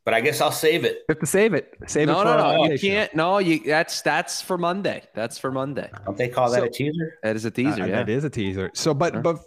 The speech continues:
Speaker 2: I'll, I wanna talk about a couple other guys on this list just because there are some interesting names there. At fifty-four, I've got Mecole Hardman.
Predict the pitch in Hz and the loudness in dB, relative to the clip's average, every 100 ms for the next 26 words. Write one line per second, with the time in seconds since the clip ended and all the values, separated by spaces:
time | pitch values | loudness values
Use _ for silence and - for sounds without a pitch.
0 | - 160 165 - - 196 226 247 220 196 | -4 -2 -4 -6 -2 0 2 0 0 0
1 | 170 - 151 151 131 123 107 107 101 90 | 0 0 0 2 4 2 2 2 2 -2
2 | - - 104 101 95 113 92 - 110 107 | -6 -2 -2 0 -2 -2 -2 -2 -4 -4
3 | - - 104 98 95 90 - 107 101 117 | -6 -6 -4 -2 -2 -2 0 0 0 -2
4 | 113 113 - 110 98 95 92 95 95 90 | -4 -6 -4 -4 -2 -2 -2 -4 -2 -2
5 | 95 180 185 160 127 127 110 110 110 104 | 0 0 0 0 2 2 2 0 0 -2
6 | 117 101 98 101 120 | -2 0 0 0 -2